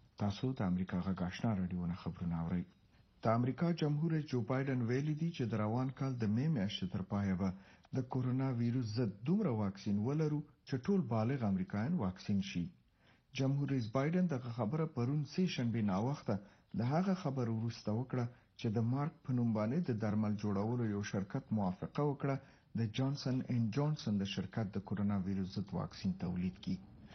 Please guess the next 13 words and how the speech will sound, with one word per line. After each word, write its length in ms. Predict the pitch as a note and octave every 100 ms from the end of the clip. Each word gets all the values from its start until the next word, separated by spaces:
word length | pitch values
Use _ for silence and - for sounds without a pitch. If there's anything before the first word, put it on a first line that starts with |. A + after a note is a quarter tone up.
| - - - G2+
جانسن 420 | C3 C#3 - B2+
اینډ 140 | A#2+ A#2 C#3+
جانسن 380 | D3+ D#3+ C#3+ C3+
کمپنۍ 400 | A#2+ A#2 A#2+ C3+ D3+
په 60 | A#2+
یو 80 | A#2 G#2+
بیان 280 | A2+ B2+ C#3+
کې 120 | - A2
هیله 180 | A#2 D#3 G#2
څرګنده 400 | F#2+ G2+ G2 G2
کړې 200 | A2 A2+ A#2 - -
چې 80 | - A2+
دغه 160 | D3 -